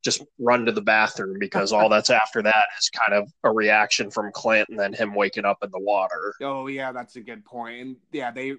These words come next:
Speaker 2: really dragged that on. They did that in Infinity War, too. Uh,
Speaker 1: And that's, uh, I th-, I think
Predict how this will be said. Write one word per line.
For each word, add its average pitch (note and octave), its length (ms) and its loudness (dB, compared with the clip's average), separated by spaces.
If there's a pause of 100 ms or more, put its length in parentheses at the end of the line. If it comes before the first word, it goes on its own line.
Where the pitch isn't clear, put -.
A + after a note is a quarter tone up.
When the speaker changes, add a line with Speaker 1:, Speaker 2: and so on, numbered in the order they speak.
(120)
Speaker 2:
really A#2+ 320 -12
dragged G#2+ 480 -10
that G#2 220 -6
on. G#2 260 -6
They A2 120 -16
did A2 200 -18
that G#2 180 -8
in G2+ 120 -20
Infinity G#2 480 -20
War, G#2 400 -14
too. G#2 500 -12 (640)
Uh, G#2 380 -4 (500)
Speaker 1:
And A#2+ 120 -2
that's, D3 340 2
uh, A2+ 240 6 (180)
I B2 100 2
th-, - 280 -2
I C3+ 120 4
think D3 300 2